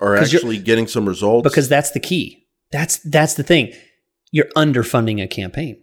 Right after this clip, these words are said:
Speaker 2: That's where I love campaigns to be. You didn't talk about it yet, but the screenshot you sent me had a ten, less than ten percent search impression share. It was way
Speaker 1: Yep.
Speaker 2: underfunded. And I've always said that is my favorite kind of campaign to manage,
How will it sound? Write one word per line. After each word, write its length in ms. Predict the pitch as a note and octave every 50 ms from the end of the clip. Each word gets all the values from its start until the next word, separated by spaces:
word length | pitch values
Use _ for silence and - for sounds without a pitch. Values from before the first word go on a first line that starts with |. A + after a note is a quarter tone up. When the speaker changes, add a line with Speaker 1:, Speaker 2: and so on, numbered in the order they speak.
| _ _ - _ _ _ _ _ -
Speaker 2:
That's 260 | - A#2+ C#3 D3 - -
where 140 | D#3 D3+
I 80 | C#3 C3
love 320 | B2+ B2 B2 A#2+ A#2+ A#2+
campaigns 560 | - - C3 A2 G#2 - - A2 G#2+ G#2 - -
to 80 | - G#2
be. 120 | A#2+ C#3+
You 260 | A2+ G2 G2 G#2+ D3
didn't 180 | D3+ D3+ C3+ A#2+
talk 240 | - D3+ F3+ F#3 -
about 220 | C#3 A#2 G#2+ G#2+
it 80 | - -
yet, 220 | G#2+ G2+ G2+ -
but 100 | - G2+
the 60 | -
screenshot 640 | - - - D3 D3 D3+ D3+ - - C#3 C#3 C3+ A#2+
you 100 | A2+ G#2+
sent 360 | - - - C3+ C#3+ E3+ F3
me 280 | F3+ F#3+ G3 G3+ F3+ _ _ _ _ _ _
had 160 | - D#3 C#3+
a 80 | C3 A#2 - - -
ten, 300 | - - - D3+ D3+ D#3 D3+ -
less 320 | C#3 B2+ C#3 D#3 D3 -
than 120 | D3+ D3
ten 160 | B2 C3 B2 A#2
percent 280 | A#2 G#2+ - A#2+ -
search 200 | - - G2 -
impression 380 | G2 G2 - D3+ D#3 - - G2+
share. 320 | - - - - - - _ _ _ _ _ _ _ _ _ _ _ _ _ _ _ -
It 80 | D#3
was 120 | D#3 C#3 A#2+
way 420 | A2 A2 B2 D3 D#3 D3 C#3+ C#3
Speaker 1:
Yep. 100 | B2+ -
Speaker 2:
underfunded. 720 | - A2+ A2+ G#2+ G#2+ G#2 G2 - - D#3+ C#3+ A#2+ G#2 D2+ -
And 220 | A2+ A#2+ A#2+ B2+ - -
I've 240 | A#2+ B2+ D3+ E3 D3+
always 420 | D#3 D#3+ F#3+ G#3 G3+ F3 D#3+ D3 -
said 380 | - D3 A#2+ G2+ F#2+ F#2+ -
that 220 | - A#2+ C3 D3 D3
is 160 | D3 C3+ C3+
my 140 | A#2 A2 G#2+
favorite 440 | - - B2+ C3 C3+ C#3 D3+ C#3+
kind 160 | - B2+ A#2+ A#2+
of 60 | A2+
campaign 440 | - A2+ A2 G2+ - G#2 G2+ G2+ F#2+
to 80 | - G2+
manage, 480 | A#2 E3 G3 D3+ G#2 C#2+ - - -